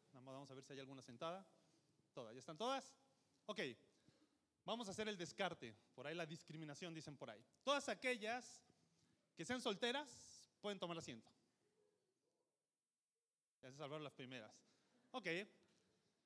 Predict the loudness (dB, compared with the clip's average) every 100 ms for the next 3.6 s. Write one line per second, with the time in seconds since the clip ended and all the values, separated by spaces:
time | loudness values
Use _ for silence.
0 | -20 _ _ _ -20 _ _ _ _ _
1 | 4 6 6 4 4 2 2 2 2 2
2 | -4 -10 -16 -20 _ _ _ _ _ -4
3 | 0 2 2 2 -2